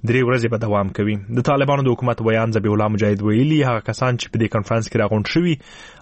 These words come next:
افغانان یې پیژني او داسې کومه پریکړه به ونه کړي چې هغه د افغانستان په خیر وي. نور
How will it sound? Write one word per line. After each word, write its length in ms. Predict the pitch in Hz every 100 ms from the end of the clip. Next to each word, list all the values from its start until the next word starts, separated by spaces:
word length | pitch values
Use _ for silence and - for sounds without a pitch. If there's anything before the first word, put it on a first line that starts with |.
| -
افغانان 340 | 107 110 113 127
یې 80 | 120 -
پیژني 360 | 151 117 113 107
او 40 | 104
داسې 180 | 110 - -
کومه 140 | 117 107
پریکړه 260 | 123 120 123
به 80 | 120 127
ونه 180 | 156 151
کړي 120 | 110 -
چې 60 | 104
هغه 160 | 98 104
د 100 | 101
افغانستان 380 | 101 98 104 98 -
په 40 | -
خیر 260 | 98 87 87
وي. 100 | - - - - - - 131
نور 160 | 131